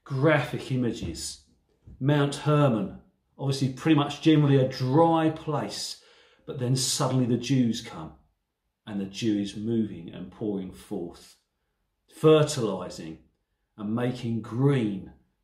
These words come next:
all the areas around it.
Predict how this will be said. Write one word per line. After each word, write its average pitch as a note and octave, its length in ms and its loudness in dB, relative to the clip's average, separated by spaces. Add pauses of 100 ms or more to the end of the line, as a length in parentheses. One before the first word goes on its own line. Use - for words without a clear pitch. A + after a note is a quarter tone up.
(380)
all B2+ 200 -2
the A2+ 180 2
areas F#2+ 640 -2 (240)
around G2 460 -6
it. E2 360 -12